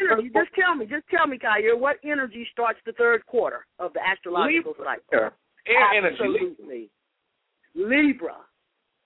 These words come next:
Speaker 1: Libra comes in on September the twenty-third.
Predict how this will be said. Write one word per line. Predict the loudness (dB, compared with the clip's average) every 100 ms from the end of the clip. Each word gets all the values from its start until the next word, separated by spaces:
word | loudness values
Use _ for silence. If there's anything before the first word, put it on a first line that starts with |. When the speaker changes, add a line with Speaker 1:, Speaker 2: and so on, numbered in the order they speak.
| _ _ _ _
Speaker 1:
Libra | -4 2 2 2 0 0
comes | -2 -2 -2
in | -2 0 2 2
on | 2 2 -2 -6 -16 -4
September | -2 -2 _ -2 -2 2 0
the | 2 0 -4
twenty-third. | -6 -4 -4 -8 -4 0 2 2 -2 -6